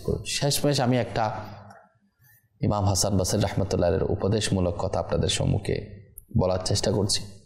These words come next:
হযরতে আলকামা বিন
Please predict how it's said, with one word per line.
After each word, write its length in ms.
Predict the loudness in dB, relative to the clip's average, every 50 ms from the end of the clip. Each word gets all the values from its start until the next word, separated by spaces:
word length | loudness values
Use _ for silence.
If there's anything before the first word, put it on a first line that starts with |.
| -20 _ _ _ _ _ _ _ _ _ _ -20 -20 -20 _ _ _ _ _ _ _ _ _ _ _ _ _ _ _ -6 -2
হযরতে 600 | -2 0 2 2 0 2 2 2 2 2 0 -2 -6 -10 -12 -12 -16 -18 -20 -20 -20 _ _ _ _ _ 0
আলকামা 500 | 0 2 2 2 2 2 2 2 2 2
বিন 320 | 2 2 4 4 2